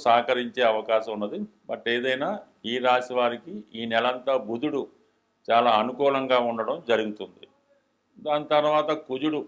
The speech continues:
as it is-గా ఈ రాశి వారికి బాధకుడైనటువంటి కుజుడు లాభస్థానంలో ఉన్నాడు. చతుర్థ లాభాధిపతిగా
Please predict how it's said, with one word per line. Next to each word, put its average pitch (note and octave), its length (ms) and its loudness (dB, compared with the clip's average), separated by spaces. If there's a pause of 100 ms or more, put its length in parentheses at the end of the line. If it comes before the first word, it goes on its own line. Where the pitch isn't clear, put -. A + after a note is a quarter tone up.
(300)
as B2 120 0
it C3+ 140 -10
is-గా C3+ 280 0 (840)
ఈ C3 40 -4 (100)
రాశి C3 320 2
వారికి C#3+ 300 4 (140)
బాధకుడైనటువంటి D3 1120 0
కుజుడు C3 300 -6 (120)
లాభస్థానంలో C#3+ 840 4
ఉన్నాడు. A#2 280 -4 (340)
చతుర్థ C3+ 400 -2 (160)
లాభాధిపతిగా B2+ 800 4